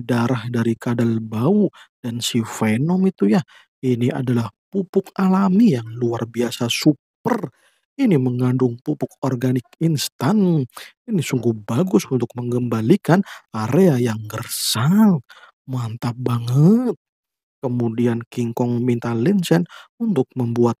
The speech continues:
api unggun. Ia mau makan, ia mau makan kadal bakar itu ya. Tapi Lin Shen kehilangan powernya. Ia butuh istirahat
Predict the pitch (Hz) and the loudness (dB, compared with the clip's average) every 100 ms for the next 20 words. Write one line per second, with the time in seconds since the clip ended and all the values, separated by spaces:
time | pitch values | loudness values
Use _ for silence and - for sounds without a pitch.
0 | - 120 - 123 - 131 139 175 147 139 | -8 -12 -8 -8 -6 -4 0 2 2 2
1 | 180 - - _ 254 202 135 131 131 131 | 0 -6 -20 _ -2 0 2 0 0 0
2 | 127 117 151 _ 139 135 160 - _ - | -2 -6 -8 _ -4 -2 -4 -10 _ -2
3 | 147 139 143 143 139 143 - 143 139 - | 0 0 -2 -2 0 -2 -2 -4 -4 -2
4 | 131 135 127 131 135 - 139 139 147 139 | 0 2 2 0 -2 -4 -4 0 0 0
5 | 143 151 156 _ - _ - 113 113 123 | 2 2 0 _ -20 _ -10 -10 -6 -2
6 | 117 117 117 - 120 - _ _ 123 110 | 0 0 -2 -2 -4 -4 _ _ -4 -2
7 | 117 117 117 120 - 127 120 127 127 123 | 0 0 0 -2 -4 -4 -2 0 -2 -2
8 | 123 127 123 127 135 131 - - _ - | 0 0 2 2 2 0 -6 -20 _ -6
9 | 165 131 127 - - - - 131 123 131 | -4 0 0 -2 -4 0 4 4 4 -2